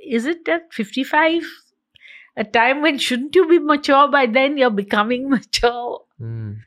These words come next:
Speaker 1: His present, um, trip abroad, his statements sound a little off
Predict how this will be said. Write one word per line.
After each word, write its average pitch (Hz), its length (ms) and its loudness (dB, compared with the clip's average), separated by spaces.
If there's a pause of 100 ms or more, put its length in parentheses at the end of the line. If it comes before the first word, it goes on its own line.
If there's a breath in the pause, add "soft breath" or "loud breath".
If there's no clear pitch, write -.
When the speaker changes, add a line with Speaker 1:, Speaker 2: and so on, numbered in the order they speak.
(120)
Speaker 1:
His 233 360 0
present, 269 760 -2
um, 180 920 0 (520)
trip 269 200 -2
abroad, 196 520 2 (520)
his 190 180 -6
statements 226 600 -6
sound 262 400 -4
a - 20 -2
little 240 320 -6
off - 320 -4